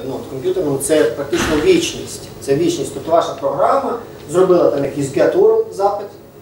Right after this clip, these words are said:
і вона вічність чекає собі, поки прийдуть дані, от нічого не робить. На цьому побудована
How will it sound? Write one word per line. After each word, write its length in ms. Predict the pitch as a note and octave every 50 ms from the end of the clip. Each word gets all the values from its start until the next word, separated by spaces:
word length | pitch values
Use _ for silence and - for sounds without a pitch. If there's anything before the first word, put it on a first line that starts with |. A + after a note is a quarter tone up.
| - - - -
і 80 | - E3
вона 280 | D#3+ F#3 G3 F#3+ F#3 G#3
вічність 420 | A#3 A#3 A#3+ - G3+ F#3+ - -
чекає 560 | E3+ E3+ - E3 D#3+ D#3 D#3 D3 C#3+ C3+ C3+
собі, 280 | C3 - - A#2 - - - -
поки 400 | C#3+ C#3+ C3 C3 - - - -
прийдуть 380 | - D3+ D3 C3+ - C#3+ C3+ -
дані, 220 | C#3 C3 B2 - C#3+
от 80 | D3 -
нічого 260 | G#3+ A3 - G3 D#3+
не 60 | C#3
робить. 200 | - - - - - - - - - - - - - - - - - - - - - - - - - C#3 - - - - - -
На 100 | D#3 D#3
цьому 280 | - - - - F#3+ F3
побудована 800 | D#3+ - F3+ F3 D3+ D#3 D3+ D#3 E3+ G3+ A3+ A#3 A#3 A3 F#3+ -